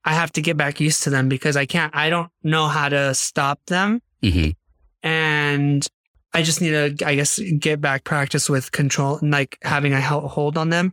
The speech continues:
Speaker 2: Mm-hmm.
Speaker 1: Because like I told you the other day, I know it's real because I literally left my room and I asked my mom if she was talking to me. And she said, "No." I said, and I could, I told you, I swear, like, her voice, I heard her say,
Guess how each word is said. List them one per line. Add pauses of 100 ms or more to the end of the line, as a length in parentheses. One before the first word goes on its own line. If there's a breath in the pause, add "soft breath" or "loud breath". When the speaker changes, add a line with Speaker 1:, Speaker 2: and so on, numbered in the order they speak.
Speaker 2:
Mm-hmm.
Speaker 1:
Because
like
I
told
you
the
other
day,
I
know
it's
real (240)
because (360 soft breath)
I
literally
left
my
room (300 loud breath)
and
I
asked
my
mom
if
she
was (220)
talking
to
me. (500 loud breath)
And
she
said,
"No." (520)
I
said,
and
I
could, (100)
I
told
you,
I
swear,
like,
her
voice,
I
heard
her
say,